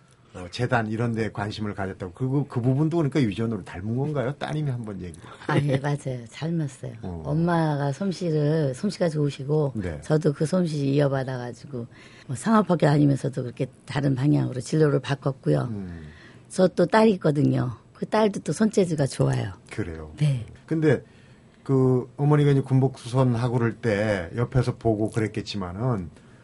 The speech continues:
Speaker 2: 어머니 이 바느질 솜씨 재주가 좋으면은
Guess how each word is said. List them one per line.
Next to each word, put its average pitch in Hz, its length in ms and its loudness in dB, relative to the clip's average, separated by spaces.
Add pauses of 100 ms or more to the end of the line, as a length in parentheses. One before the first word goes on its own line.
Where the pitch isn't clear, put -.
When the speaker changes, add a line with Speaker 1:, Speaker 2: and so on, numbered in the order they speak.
(120)
Speaker 2:
어머니 120 240 2 (160)
이 156 80 -12 (440)
바느질 131 360 4
솜씨 117 340 0
재주가 117 460 2
좋으면은 113 1200 0